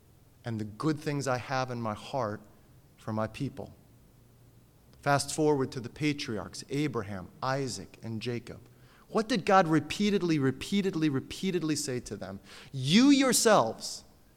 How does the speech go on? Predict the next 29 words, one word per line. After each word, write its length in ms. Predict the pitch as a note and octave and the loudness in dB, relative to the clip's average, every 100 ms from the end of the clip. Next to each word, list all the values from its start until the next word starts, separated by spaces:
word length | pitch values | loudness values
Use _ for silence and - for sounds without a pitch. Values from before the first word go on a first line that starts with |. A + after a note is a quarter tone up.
| _ _ _ - | _ _ _ -2
will 120 | C#3 | 4
have 200 | D#3+ D3 | 6 6
no 260 | D#3 F3 | 6 6
ownership 540 | F3 E3+ E3 C3 D3 - | 6 2 2 0 -4 -4
in 160 | C#3 | -2
this 200 | C#3 B2+ C#3 | -2 -2 -2
land. 320 | C3 A2+ A2+ | -2 -2 -2
You 180 | D3 G3 | 4 4
are 80 | |
simply 440 | F3+ - F#3+ E3+ E3 | 4 2 0 0 0
aliens. 520 | D#3 D#3+ D3 A#2+ A2 | 2 2 2 0 -2
You 120 | C#3 F#3+ | 0 2
are 60 | |
simply 600 | F#3+ - F#3+ E3+ E3 D#3+ - - - | 2 0 -2 0 2 2 -2 -18 -14
wandering 640 | A#2 B2 D3+ F3 D#3+ E3+ D#3 | -4 2 6 6 4 2 2
through. 260 | D#3 D#3 | 0 0
My 140 | B2+ A#2 | 2 0
father 460 | - D3+ F3 F3 D#3+ | 4 8 8 8 2
was 160 | C3+ | 2
a 80 | B2+ | 0
wandering 600 | A2+ C3+ D#3+ E3 E3 E3 | 2 4 4 2 2 0
Aramean." 720 | C#3+ D3+ D3+ D3 C#3+ G2+ G2+ - - - _ _ - | 0 0 2 2 0 -2 -8 -16 -20 -20 _ _ -4
That's 240 | C3+ - | -2 -2
what 120 | D3 | -2
the 60 | D3+ | -2
scriptures 460 | - E3 - D#3 | -2 -4 -4 -6
declare. 500 | - C#3 - C#3 A2 - - - | -4 -8 -2 0 0 -4 -16 0
Abraham 600 | D#3+ G#3 E3+ D3 C3 B2 | 6 6 6 4 2 0
and 80 | A#2+ | -2